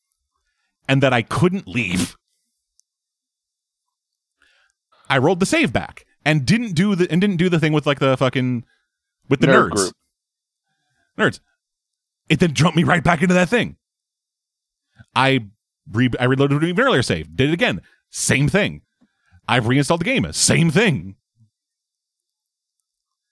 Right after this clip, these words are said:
Speaker 1: And so I, and so there was just a day where just for whatever reason, my relationship leveled up with Tony Stark,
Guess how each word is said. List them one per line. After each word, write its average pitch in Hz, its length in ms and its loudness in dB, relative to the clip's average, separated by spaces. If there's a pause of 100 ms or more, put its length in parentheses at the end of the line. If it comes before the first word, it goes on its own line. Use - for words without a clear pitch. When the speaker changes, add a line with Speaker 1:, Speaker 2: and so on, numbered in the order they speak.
(920)
Speaker 1:
And 135 140 0
so 165 80 0
I, 151 140 4 (100)
and 135 80 -2
so 151 140 2
there 143 100 2
was 139 120 2
just 143 100 -2
a 143 100 2
day 143 260 0
where 123 220 2
just 113 220 -4
for - 120 -2
whatever 131 220 2
reason, 160 400 0 (640)
my 92 180 -2
relationship 120 420 0
leveled 135 180 0
up 131 60 -2
with - 80 -12
Tony 135 180 0
Stark, 185 320 -4